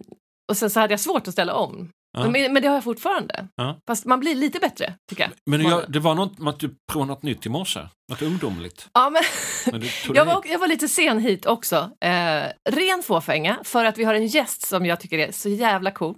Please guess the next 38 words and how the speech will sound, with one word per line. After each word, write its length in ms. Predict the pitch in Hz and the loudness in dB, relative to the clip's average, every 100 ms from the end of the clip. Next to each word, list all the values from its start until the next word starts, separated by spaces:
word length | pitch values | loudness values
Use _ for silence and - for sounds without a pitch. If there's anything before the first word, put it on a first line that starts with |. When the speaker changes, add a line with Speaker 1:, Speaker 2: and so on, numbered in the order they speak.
| - | -6
Speaker 2:
Är 60 | - | -2
det 140 | 123 | 0
därför 300 | 147 117 135 | 2 2 2
du 100 | 165 | 0
är 120 | 147 - | 0 -2
extra 420 | 151 - - 120 | -2 0 0 -2
fin 260 | - 165 110 | -4 -2 4
Speaker 1:
Ja, 120 | 220 | 4
Speaker 2:
idag? 100 | 220 - | 4 0
Speaker 1:
det 80 | - | -2
är 80 | 226 - _ | -2 -4 _
absolut 580 | 262 311 - 311 277 247 | 2 2 0 0 2 2
därför 220 | 214 202 | 2 2
jag 40 | 175 | 0
är 40 | |
extra 160 | 170 165 | 0 -2
fin. 100 | 170 | -2
Speaker 2:
Lite 160 | 113 131 | -2 2
cirkuskänsla 840 | - 139 143 127 - 110 101 - | 2 2 0 0 0 0 -4 -6
i 40 | |
dina 200 | 107 117 | -6 -6
kläder. 360 | 107 156 85 90 110 | -4 -2 -2 -4 -6
Lite, 360 | 147 160 - - | 0 0 0 -2
lite 320 | 151 180 107 | 0 0 -2
faktiskt. 340 | 95 143 101 - - - - | -4 -4 0 0 0 -4 -2
Som 140 | - 151 | 0 2
jag 100 | 143 | 4
sa 160 | 151 | 4
när 100 | 120 | 4
jag 100 | 117 | 2
mötte 280 | 120 - - | 4 2 2
dig, 100 | 104 | -2
bara 160 | 110 131 | 2 0
titta 300 | - 127 120 | 0 -2 -4
på 100 | - | -4
dig 100 | 131 | -6
igår 160 | 127 120 | -2 -2
som, 180 | - | -4